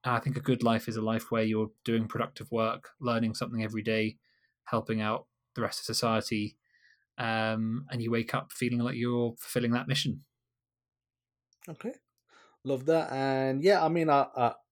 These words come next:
Speaker 2: I agree, you know, with what you said about, you know, the money, you know, you know, the money side of things. And, like, you know, we, we, you know, with the travel, and obviously the key point to note there, money in itself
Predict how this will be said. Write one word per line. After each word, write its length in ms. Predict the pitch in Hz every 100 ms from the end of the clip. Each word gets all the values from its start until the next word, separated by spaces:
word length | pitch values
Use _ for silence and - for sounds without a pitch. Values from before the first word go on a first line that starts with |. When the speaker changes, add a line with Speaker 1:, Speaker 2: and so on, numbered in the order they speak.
| _
Speaker 2:
I 120 | - 107
agree, 300 | 101 101 101
you 80 |
know, 120 | 101 101
with 120 | 101
what 200 | 101 98
you 80 | 95
said 180 | 107 98
about, 240 | 101 95 _ - - -
you 80 | -
know, 60 | 131
the 100 | 127
money, 300 | 131 127 127
you 120 | 131
know, 60 | 127
you 100 | 131
know, 120 | 123 117
the 80 |
money 200 | 120 120
side 280 | 117 127 117
of 80 | 113
things. 300 | 127 117 113
And, 400 | 117 117 113 113 - - -
like, 220 | 139 127
you 80 | 127
know, 320 | 135 123 120 120 -
we, 180 | 135
we, 220 | 131 131 127
you 60 | 127
know, 80 |
with 140 | 120 117
the 60 |
travel, 280 | 120 143 123
and 80 | 120
obviously 300 | 120 120 123
the 60 | 120
key 200 | - 147
point 460 | - 135 120 117 - -
to 100 | -
note 240 | 123 131 131
there, 240 | 123 113 - -
money 300 | 127 131 127
in 180 | 123 123
itself 720 | 110 - - 147 139 -